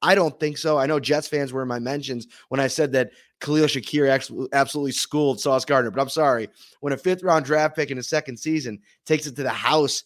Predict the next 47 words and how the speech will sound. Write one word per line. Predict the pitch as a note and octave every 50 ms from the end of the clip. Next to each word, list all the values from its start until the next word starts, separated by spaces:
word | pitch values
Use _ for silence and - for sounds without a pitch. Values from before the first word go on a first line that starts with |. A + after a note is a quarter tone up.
| _ _ _
and | - B2+ B2+
you're | C3+ E3 E3
the | D#3 D3
man | D3 D3+ D3 D3 C#3+
in | C#3 - B2
coverage | A2+ - D#3 E3+ F3+ D3 D3+ C3+ C#3 C3+ - - _ -
off | D3+ D3+ D#3 D3+ -
the | C#3 C3+
jump, | A2+ A#2 D#3 F3 D#3+ B2+ - - _ _ _ _ _
I'm | - D#3 F#3+
gonna | A3 A3+ G3
give | D3+ C3 E3+ F#3 G3
you | F#3+ F#3+ F#3+
a |
little | F3+ F3 G3 G3+ F#3+
bit | D#3+ F3+ G3
of | A3 G#3+ G#3
a | A3+ A3+ G#3
heckle | F#3+ G3 C4 - - E4
there. | C#3 G#2 F#2 G2
I | A2
mean, | A#2+ C3 C#3
that | F3 A3+
is, | C4+ C4 G3 D3+ - - _ _ _ _ -
that, | F3 A3 - D#3+
that | E3+ G3 C4
is | D4 G#3+
a | F#3
huge | C#3 - - - F3 G#3 G#3+ G#3+ G#3+ - -
play | _ F3+ F#3+ G3 F#3
for | F3+ - D3
Shakir, | C3+ - C#3+ B2+ - - - F3+ F#3 D#3 B2+ A2+ A2 _ _ _ _ _ -
and, | D3 D3 D3+
and | B2+ D#3 D3+ C#3
Sauce | - D#3+ E3 G3+ G3
Gardner | - D#3+ E3+ F#3 G3 F3 D#3+
had | D3 C#3+ C#3+ C#3
a, | - - _ -
had | C#3+ D3
a | D3 C3
chance | - - D3+ D3 D#3 F3+ F3
to | D#3+
make | D#3 D3+ C3+
a | B2+
play | _ - D#3+ F3
on | D#3 B2+ A#2+
it. | A2+